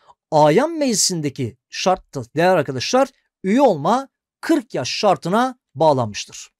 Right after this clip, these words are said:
Dolayısıyla iki meclis arasındaki bu farklılıklara kesinlikle dikkat etmemiz gerekiyor. Ve hatta diyebiliriz ki Osmanlı parlamentosunda özellikleri bakımından Mebusan Meclisi çok daha demokratik bir yapıya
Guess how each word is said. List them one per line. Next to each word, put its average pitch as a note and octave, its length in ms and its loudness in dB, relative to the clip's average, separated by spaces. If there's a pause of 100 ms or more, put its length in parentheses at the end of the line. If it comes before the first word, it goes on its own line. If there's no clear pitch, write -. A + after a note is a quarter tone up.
(440)
Dolayısıyla A#3 640 0 (340)
iki A3+ 320 -4
meclis A#3 480 -2
arasındaki G3+ 680 -2
bu A3 280 4
farklılıklara F3+ 760 -4
kesinlikle G#3+ 720 -2 (340)
dikkat G3 280 0
etmemiz D3 400 -2
gerekiyor. C#3+ 500 -2 (300)
Ve C#3 60 -4
hatta C4 460 0
diyebiliriz A3+ 480 0
ki D3 260 -4 (600)
Osmanlı C#4 520 0
parlamentosunda D#3+ 1000 -2 (260)
özellikleri E3 680 -2
bakımından G#3 600 -4 (220)
Mebusan F#3+ 560 -2
Meclisi G3+ 600 0 (260)
çok - 380 -2
daha C#3+ 300 -2
demokratik G3 540 -2
bir D3 100 -2
yapıya F#3 580 0